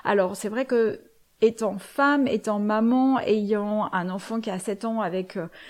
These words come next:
beaucoup d'activités, et cetera, en vivant à Paris, c'est vrai que je fais attention à ce que toutes les femmes, les mamans, les jeunes mamans ou les mamans qui ont des enfants grands,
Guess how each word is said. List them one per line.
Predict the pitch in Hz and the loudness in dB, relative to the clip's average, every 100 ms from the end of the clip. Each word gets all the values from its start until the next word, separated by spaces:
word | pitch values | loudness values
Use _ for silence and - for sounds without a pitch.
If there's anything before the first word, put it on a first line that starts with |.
| - - | -14 -4
beaucoup | 208 269 269 | 0 0 0
d'activités, | 226 220 - 220 214 208 214 | 0 0 -4 -6 -6 -2 -4
et | |
cetera, | - 202 196 | -4 -10 -8
en | 190 | -8
vivant | 180 220 214 185 | -4 -4 -4 -4
à | 170 | -4
Paris, | 180 208 262 | -6 -6 -4
c'est | 202 | -4
vrai | 214 262 | -4 -4
que | 247 233 240 - - - | 0 -2 -4 -16 -20 -6
je | 220 196 190 226 220 214 208 196 | -4 -2 0 2 2 4 4 2
fais | 196 262 | 0 0
attention | 254 247 220 - 302 320 | 0 0 -6 -2 -2 2
à | 233 208 196 | 0 0 -2
ce | - | -2
que | 214 | -4
toutes | 208 - 254 247 | -4 -6 -6 -4
les | 226 220 214 | 0 0 0
femmes, | - 302 311 302 | -2 -2 0 2
les | 233 208 | 2 2
mamans, | 214 220 226 240 277 285 285 | 2 2 2 6 6 6 4
les | 214 | 4
jeunes | 214 220 | 4 2
mamans | 220 220 226 254 | 2 2 2 2
ou | 254 254 196 208 | 2 2 0 2
les | 202 208 214 | 4 4 4
mamans | 190 185 214 254 277 | 0 -2 0 2 2
qui | 220 - | -2 -6
ont | 208 | -2
des | 208 202 | -2 -2
enfants | 196 - 208 | -6 -6 -6
grands, | 202 254 285 | -4 -2 -2